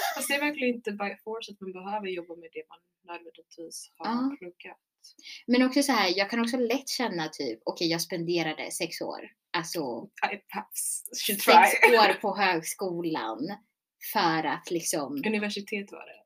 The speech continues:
Speaker 1: Ja, universi-, är det, finns det skillnad mellan högskola och universitet?
Speaker 2: Ja, det är skillnad.
Speaker 1: Fin-, alltså jag,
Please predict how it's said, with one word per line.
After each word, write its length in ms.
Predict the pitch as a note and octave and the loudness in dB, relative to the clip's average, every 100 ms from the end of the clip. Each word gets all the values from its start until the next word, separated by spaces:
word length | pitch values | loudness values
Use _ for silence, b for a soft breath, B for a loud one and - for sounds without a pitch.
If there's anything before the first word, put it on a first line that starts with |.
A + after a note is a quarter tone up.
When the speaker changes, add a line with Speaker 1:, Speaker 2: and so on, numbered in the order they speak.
| - | 2
Speaker 1:
Ja, 440 | A3+ G3 F#3 A#3+ | 6 6 4 -2
universi-, 520 | G#3+ A3 G#3 G#3+ G#3+ - | -6 -6 -4 -6 -6 0
är 120 | A#3+ | 0
det, 140 | A#3 - | 0 4
finns 200 | E4 F4 | 4 4
det 80 | C#4 | 2
skillnad 300 | B3 G3 A3+ | 0 -4 -8
mellan 160 | G3 | -8
högskola 360 | F3 F3+ - D3+ | -10 -14 -14 -12
och 40 | C#3 | -14
universitet? 400 | D#3 - - - | -16 -18 -18 -8
Speaker 2:
Ja, 300 | A3 A#3 A#3 | -4 -2 -4
det 80 | A#3 | -6
är 100 | A#3 | -10
skillnad. 280 | G3+ D#3+ - _ _ - | -16 -18 -20 _ _ 2
Speaker 1:
Fin-, 240 | D#4 D4 | 2 4
alltså 180 | A#3+ A#3+ | 0 -2
jag, 240 | A3+ A#3 | 0 -2